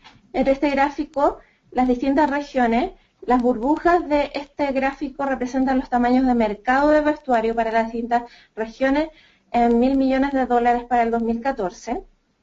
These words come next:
El eje X es el crecimiento futuro hacia el dos mil diecisiete, mientras que el eje Y representa los crecimientos históricos, eh, desde el dos mil once. Como pueden ver, Asia,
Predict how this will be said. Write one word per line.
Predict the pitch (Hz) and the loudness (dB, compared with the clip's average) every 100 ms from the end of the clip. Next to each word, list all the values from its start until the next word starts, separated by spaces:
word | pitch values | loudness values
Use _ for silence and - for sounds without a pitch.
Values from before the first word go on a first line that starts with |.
| _ _ _ _ _ _ _ _ _ _ _ _ | _ _ _ _ _ _ _ _ _ _ _ _
El | 247 269 | 2 2
eje | 277 294 269 | 2 0 2
X | 311 285 277 330 - _ _ | 0 -4 -6 -6 -10 _ _
es | 247 262 | -2 0
el | 262 | 0
crecimiento | 262 254 247 247 247 | -2 0 2 2 0
futuro | 247 233 233 277 | -2 -2 -2 -2
hacia | 269 262 240 | -2 -2 -2
el | 214 | -2
dos | 214 | -4
mil | 214 214 | -4 -4
diecisiete, | 233 254 - 277 233 - 339 - _ - _ - | -4 -4 -4 -2 -2 -4 -10 -14 _ -20 _ -2
mientras | 240 285 285 302 | 0 2 0 -2
que | - | -2
el | 277 | -4
eje | 277 - 269 | -4 -4 -4
Y | 262 254 277 392 _ _ _ _ _ | -2 -2 -4 -8 _ _ _ _ _
representa | 254 254 254 262 254 254 | -2 -2 0 0 2 0
los | 254 | 0
crecimientos | 240 - 240 247 247 | -6 -6 -2 0 -2
históricos, | 247 - 247 240 254 254 - _ _ _ | -4 -4 -4 -2 -2 -2 -8 _ _ _
eh, | - 226 | -2 0
desde | 220 247 254 | 2 2 2
el | |
dos | 233 240 | 2 2
mil | 226 202 | 0 -2
once. | 175 - - _ _ _ _ _ _ _ _ _ _ _ - | -6 -12 -20 _ _ _ _ _ _ _ _ _ _ _ 0
Como | 254 254 | 4 6
pueden | 254 285 302 269 | 4 2 2 2
ver, | 285 302 285 | 0 -2 -4
Asia, | 294 277 | -8 -12